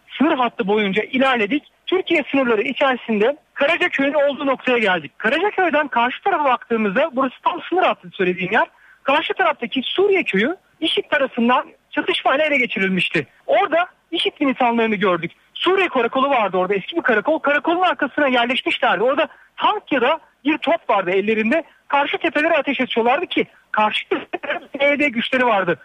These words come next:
Onların elinde dört katifi ağır silahlar vardı. Karşılıklı çatışma yaklaşık iki saat kadar sürdü.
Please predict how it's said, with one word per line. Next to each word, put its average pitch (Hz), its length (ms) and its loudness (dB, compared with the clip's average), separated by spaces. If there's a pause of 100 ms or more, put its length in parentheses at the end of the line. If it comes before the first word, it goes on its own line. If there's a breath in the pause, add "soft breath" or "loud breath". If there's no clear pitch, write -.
(200 loud breath)
Onların 330 400 0
elinde 247 420 2 (100)
dört 339 160 -2
katifi 247 420 -2
ağır 247 340 0
silahlar 247 300 2
vardı. 208 420 0 (360 soft breath)
Karşılıklı - 640 -2 (140)
çatışma - 580 -2
yaklaşık - 460 -2
iki - 300 -2
saat 262 220 2
kadar 240 340 0
sürdü. 220 360 -2